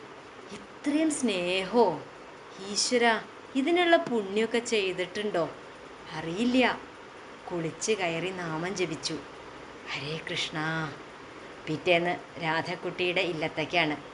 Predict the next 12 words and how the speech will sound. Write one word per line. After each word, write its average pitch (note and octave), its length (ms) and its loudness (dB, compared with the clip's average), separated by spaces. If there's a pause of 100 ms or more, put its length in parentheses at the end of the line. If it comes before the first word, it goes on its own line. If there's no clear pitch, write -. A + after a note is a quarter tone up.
(140)
ബർസാന. D3+ 560 0 (840)
"അമ്മേ, D#3+ 420 4 (420)
കുറേ D#3 320 2
ചവിട്ടുപടികളുണ്ട് E3 1120 0
കേട്ടോ. F3 400 4 (200)
വിഷമിക്കണ്ട, C#4+ 640 8 (360)
ഞാൻ C4 260 0
കൈ D3 200 0
പിടിക്കാം." C#3 420 -6 (640)
സൗമ്യമായി D#3+ 1000 2
ചിരിച്ചുകൊണ്ട് D#3+ 960 0 (340)
രാധക്കുട്ടി D#3 580 -2